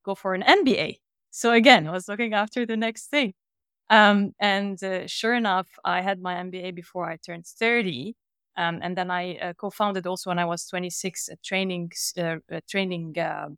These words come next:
a center for business, for, uh, sorry, so sound engineers and the music producers. But I felt that something was still missing. I was still failing and over and over again as a leader. Now I know that it is leadership. Before I didn't.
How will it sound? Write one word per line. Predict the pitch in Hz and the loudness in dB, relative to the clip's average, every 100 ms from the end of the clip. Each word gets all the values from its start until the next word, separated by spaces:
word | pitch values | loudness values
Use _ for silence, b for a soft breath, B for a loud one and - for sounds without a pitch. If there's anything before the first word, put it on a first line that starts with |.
| _ - | _ -16
a | 123 | -6
center | - 247 247 196 | 2 4 4 -2
for | 185 196 180 | -4 -4 -4
business, | 185 175 180 - | -4 -8 -12 -10
for, | 185 170 | -6 -2
uh, | 165 160 | -2 -4
sorry, | 156 185 165 151 | -4 -4 -4 -6
so | - - | -10 -8
sound | 170 - 190 185 | -4 0 0 0
engineers | 185 185 180 180 180 170 | -8 -6 -4 -2 -2 -2
and | - 175 165 | -4 -4 -6
the | 170 | -8
music | 175 180 - | -10 -12 -12
producers. | - 165 214 233 - 156 131 - - _ _ _ _ _ _ 190 | -12 -6 -2 -2 -2 -4 -4 -10 -12 _ _ _ _ _ _ -4
But | 220 - | -2 0
I | 214 | -2
felt | - 247 | 2 0
that | 202 - | 0 -2
something | 208 208 190 | -6 -4 -6
was | 180 | -8
still | - 190 | -8 -8
missing. | 190 - 185 | -8 -8 -4
I | 190 | -2
was | 208 | -2
still | - 254 247 | -2 -2 -2
failing | - 226 226 208 | -2 -2 0 -2
and | 180 | -4
over | 175 196 196 175 | -4 -4 -4 -4
and | 170 | -6
over | 170 180 | -6 -6
again | 165 175 170 | -4 -4 -4
as | 165 | -8
a | 165 | -8
leader. | 190 180 160 | -6 -4 -2
Now | 180 180 | 0 2
I | 170 | 0
know | 175 202 | 0 -2
that | 175 | -2
it | 160 - _ | -6 -10 _
is | 220 196 165 - | 0 0 -2 -2
leadership. | 208 185 - 175 - _ _ | -2 0 -2 -6 -8 _ _
Before | 196 185 - 208 196 | -10 -8 -2 0 2
I | 175 | 0
didn't. | 180 185 196 | -2 -4 -6